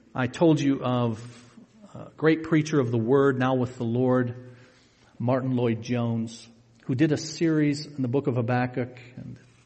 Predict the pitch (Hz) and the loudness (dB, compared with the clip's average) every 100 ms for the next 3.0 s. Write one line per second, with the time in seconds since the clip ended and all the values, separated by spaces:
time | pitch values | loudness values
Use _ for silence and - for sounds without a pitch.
0 | _ - 139 139 127 - - - _ _ | _ -6 -2 -2 -4 -12 -18 -20 _ _
1 | _ - 131 143 147 123 117 120 123 120 | _ -4 2 2 0 -2 -2 -4 -6 -4
2 | 143 135 123 120 123 127 117 123 101 | -2 0 0 0 0 -2 0 0 -2